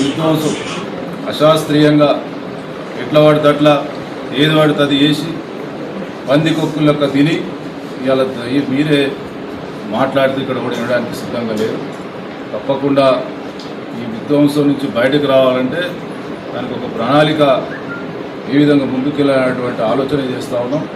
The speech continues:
తప్పకుండా నిధులు తీసుకొస్తాం. రాబోయే వారం పది రోజుల్లో మా సుడా నుంచి కూడా దాదాపు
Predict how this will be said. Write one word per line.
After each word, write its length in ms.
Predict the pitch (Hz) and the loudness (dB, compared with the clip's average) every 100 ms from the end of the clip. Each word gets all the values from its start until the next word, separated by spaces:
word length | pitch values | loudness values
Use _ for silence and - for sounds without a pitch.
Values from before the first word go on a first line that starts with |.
| - - - - - | -12 -12 -12 -12 -8
తప్పకుండా 460 | 113 139 139 139 135 117 | -6 -4 0 2 2 2
నిధులు 240 | 123 131 135 | -2 0 -2
తీసుకొస్తాం. 520 | 127 147 127 156 165 - - - - - - - | -2 -4 -2 -4 -4 -8 -12 -12 -12 -12 -12 -2
రాబోయే 400 | 117 143 151 151 139 | 2 4 6 4 6
వారం 220 | 135 139 131 | 4 4 2
పది 160 | 131 135 | 0 2
రోజుల్లో 280 | 131 139 127 - - - - - 110 | 2 2 0 -4 -8 -10 -10 -8 -6
మా 80 | 117 - | -6 -2
సుడా 200 | 131 147 147 | 4 6 6
నుంచి 180 | 143 147 | 2 0
కూడా 160 | 135 123 - - - - - - - - - 120 | 0 0 -2 -8 -8 -8 -10 -10 -10 -10 -6 2
దాదాపు 320 | 139 147 | 6 6